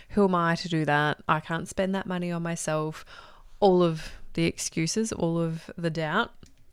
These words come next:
insert here, right? It's kind of like when you've looked at a course or a program sales page ten times.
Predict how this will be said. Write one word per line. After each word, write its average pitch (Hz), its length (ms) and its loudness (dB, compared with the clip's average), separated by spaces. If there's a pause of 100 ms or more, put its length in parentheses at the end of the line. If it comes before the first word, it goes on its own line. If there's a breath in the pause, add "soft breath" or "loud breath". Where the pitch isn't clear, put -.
(120)
insert 156 440 -2
here, - 240 -12 (600)
right? 156 220 -6 (1200 soft breath)
It's 190 160 2
kind 208 300 6
of 247 100 0
like 175 360 4
when 160 500 0
you've 156 520 0
looked 160 320 -4
at 147 320 0
a 143 680 -2
course 160 480 2
or 156 160 2
a 151 40 -4
program 147 480 2
sales 151 300 -4
page 139 480 -4
ten 147 260 -6
times. - 640 -6